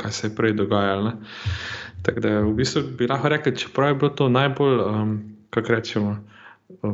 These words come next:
problematično, je bilo tudi najbolj zanimivo. Ja, no, naprej je bil pa spet en najin bivši gost, kolega, eh, Metod Gaber iz Kolektor Callinga, eh,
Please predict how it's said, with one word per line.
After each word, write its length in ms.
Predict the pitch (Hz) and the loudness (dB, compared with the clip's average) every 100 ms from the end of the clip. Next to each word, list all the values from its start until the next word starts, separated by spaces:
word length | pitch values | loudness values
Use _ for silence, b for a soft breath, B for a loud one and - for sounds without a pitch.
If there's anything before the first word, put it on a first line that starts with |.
| 107 | 0
problematično, 920 | 110 104 104 110 160 - 196 - 165 | 2 4 4 4 2 2 0 2 2
je 80 | 123 | 2
bilo 100 | 131 | 2
tudi 220 | 135 - | 0 2
najbolj 240 | 131 127 123 | 2 4 2
zanimivo. 720 | 120 117 117 120 117 95 92 - - - B B - - | 4 4 4 4 4 2 -2 -8 -20 -20 B B -6 2
Ja, 180 | 143 110 | 4 4
no, 160 | 110 135 | 4 4
naprej 320 | 143 139 156 | 4 4 2
je 80 | 147 151 | 4 2
bil 100 | 151 | 2
pa 160 | 135 131 131 | 2 2 -2
spet 380 | - - 143 - | -8 -2 0 2
en 220 | 135 131 | 2 4
najin 400 | 131 127 123 120 120 123 117 | 4 4 2 0 -2 -4 2
bivši 320 | 123 123 113 | 2 2 2
gost, 320 | 113 113 - | 4 2 0
kolega, 440 | 117 113 120 110 107 | 0 4 4 4 0
eh, 540 | 107 - 107 107 107 | -2 -6 -2 0 2
Metod 420 | 110 110 123 117 | 0 2 2 2
Gaber 380 | 110 123 120 110 | 4 4 4 2
iz 180 | 110 - | 2 0
Kolektor 400 | 117 117 - - - | -2 -2 -2 -6 0
Callinga, 480 | 175 165 135 123 123 B B B B B B B B B | 2 4 2 0 -2 B B B B B B B B B
eh, 220 | 120 117 | 0 2